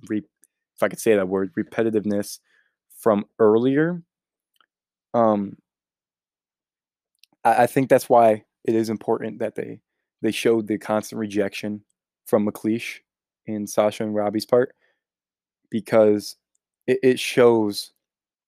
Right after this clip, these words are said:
that to be a journalist, you can't just stop. You can't just stop bugging people. It, it, it, you need information, and you know people,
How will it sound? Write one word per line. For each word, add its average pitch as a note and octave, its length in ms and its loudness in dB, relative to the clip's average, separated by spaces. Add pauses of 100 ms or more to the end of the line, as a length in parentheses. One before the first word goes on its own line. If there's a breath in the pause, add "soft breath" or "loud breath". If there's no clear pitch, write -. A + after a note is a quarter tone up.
(600)
that G#2+ 240 0
to A2 80 -14
be A2 240 -2
a G#2+ 80 2
journalist, G#2 580 -4
you - 80 -20
can't A#2+ 220 -2
just - 220 -8
stop. - 400 -10 (720)
You C#3 100 -8
can't A2+ 240 2
just G#2+ 160 -4
stop G2+ 200 2
bugging G2 320 0
people. G#2 360 -6
It, A2+ 240 -2 (1500)
it, C#3+ 180 -2 (140)
it, D#3 300 0
you D#3 160 2
need D#3 300 6
information, G#2+ 800 0 (180)
and B2 160 -2
you A#2+ 80 0
know A#2 380 2
people, G#2 520 -4